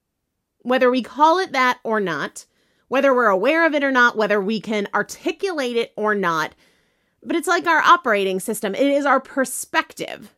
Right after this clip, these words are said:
our frame of reference, how we see ourselves. And more often than not, it's either not working or it's not working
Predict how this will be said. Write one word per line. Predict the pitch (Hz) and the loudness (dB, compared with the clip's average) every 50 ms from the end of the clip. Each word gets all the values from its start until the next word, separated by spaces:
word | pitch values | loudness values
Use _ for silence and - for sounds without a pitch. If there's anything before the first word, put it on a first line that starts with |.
| _ _ _ _ | _ _ _ _
our | - 226 | 0 0
frame | - - _ - 330 339 349 339 320 | 0 -2 _ -6 -4 -2 0 2 2
of | 311 240 214 | 2 2 0
reference, | 233 208 196 - 185 151 139 147 - | -2 -2 -2 -4 -6 -8 -8 -8 -12
how | - - 349 370 381 392 | -6 2 4 4 4 4
we | 359 339 330 320 | 2 2 0 0
see | 311 - - 277 247 220 | 0 -2 -6 -4 -2 -2
ourselves. | 180 170 - - - - - 269 214 131 107 143 - 247 277 285 - - _ _ _ _ _ _ _ _ _ _ | -2 -2 -4 -8 -10 -4 0 0 0 0 0 -4 -6 -6 -8 -10 -14 -18 _ _ _ _ _ _ _ _ _ _
And | 311 330 320 | 2 2 4
more | 381 466 523 494 262 | 4 6 6 8 8
often | 269 - - 247 233 | 6 6 2 -2 -2
than | 226 202 185 | 0 0 0
not, | 160 139 151 214 311 - - _ _ _ _ _ _ _ _ _ | 0 0 0 0 0 -2 -6 _ _ _ _ _ _ _ _ _
it's | - - - - - - | -4 -4 -4 -4 -6 -4
either | - 381 415 415 381 311 | 0 2 2 2 2 0
not | 262 240 240 233 254 320 - - 208 | 2 2 2 2 2 0 0 -4 -6
working | 180 185 202 233 233 - 381 392 403 403 403 - | -4 -2 -4 -4 -2 -2 0 0 0 0 -2 -2
or | 240 240 - - | -2 -2 -2 -2
it's | 226 233 - 220 | -4 -4 -4 -2
not | 240 233 240 247 - | 0 0 0 0 0
working | 214 208 226 214 - - 233 220 214 208 | -2 -2 -2 -2 -4 -4 -2 -2 -2 -2